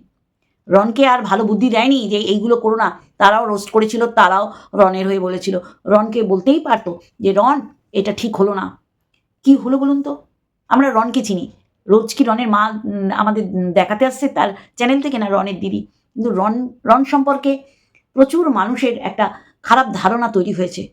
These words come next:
যদি না আমি ভুল বলে থাকি, আমাকে আপনারা বলবেন। তারপরে কি করলো? এই জিনিসটা সত্যি করেই আহ, ও-, ওকে যারা একটা জায়গায় বসেছিল রনকে, রন সত্যি করেই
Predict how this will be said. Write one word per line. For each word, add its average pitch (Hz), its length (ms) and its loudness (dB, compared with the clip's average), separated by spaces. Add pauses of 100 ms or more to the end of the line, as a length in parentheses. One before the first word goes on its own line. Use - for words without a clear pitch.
(140)
যদি 214 200 2
না 214 80 0
আমি 196 180 -4
ভুল 202 200 0
বলে 202 140 -2
থাকি, 196 280 -8 (340)
আমাকে 202 260 -2
আপনারা 180 280 -2
বলবেন। 180 420 -6 (1400)
তারপরে 269 360 4
কি 302 140 -2
করলো? 320 380 2 (500)
এই 277 200 6
জিনিসটা 277 460 2
সত্যি 277 300 0
করেই 320 400 -2 (260)
আহ, 226 300 0 (100)
ও-, 262 220 -4
ওকে 320 320 4 (480)
যারা 254 300 4 (300)
একটা 226 220 2
জায়গায় 214 360 2
বসেছিল 233 460 0
রনকে, 196 480 -2
রন 202 320 -2
সত্যি 254 320 -6
করেই 311 240 0